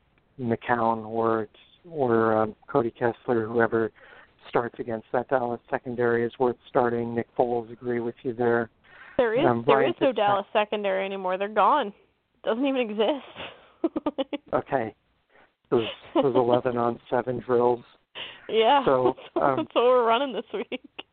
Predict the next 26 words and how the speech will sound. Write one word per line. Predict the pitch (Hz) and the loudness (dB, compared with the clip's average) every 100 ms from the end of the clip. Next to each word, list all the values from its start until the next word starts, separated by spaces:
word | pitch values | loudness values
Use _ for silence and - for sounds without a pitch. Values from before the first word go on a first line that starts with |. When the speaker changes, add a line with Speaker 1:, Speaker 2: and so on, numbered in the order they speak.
| _ _ _ - - - - - - - - - _ - - _ 156 | _ _ _ -10 -10 -14 -18 -20 -20 -18 -16 -18 _ -20 -20 _ 2
Speaker 1:
The, | 123 120 107 - _ | 2 2 -4 -16 _
the | 143 | -10
Jets, | - 139 131 _ - _ | -2 0 0 _ -20 _
you | - | -6
know, | 120 | -4
Ryan | 117 117 117 | 0 -2 -2
Fitzpatrick, | 131 - - 123 - 127 117 135 | -6 -4 -2 -2 0 -4 -4 -8
assuming | 117 - 131 120 110 | -8 -2 -2 -2 -4
his, | 117 110 110 | -4 -4 -2
uh, | 113 113 107 _ - - - _ - | 0 0 -2 _ -20 -20 -20 _ -2
his, | 117 107 | -2 2
uh, | 110 107 | 2 2
head | 117 117 | 2 2
Speaker 2:
Yeah. | |
Speaker 1:
injury, | 117 107 113 113 113 | 2 0 2 2 2
his | 107 110 - | -2 -10 -4
supposed | 139 - 117 117 113 | -4 2 2 2 -2
head | 117 113 | 0 0
injury | 113 113 117 113 | 0 -2 0 2
last | 113 113 - | 0 0 0
week | 135 117 | 0 2
isn't | 117 113 - | -2 -2 -8
too | 120 | -6
bad. | 120 117 117 104 - - - _ - | 0 2 0 -4 -20 -20 -20 _ 0
Sam | 131 | 0
Bradford, | 120 123 123 - 135 120 117 | 4 2 2 -2 -2 0 0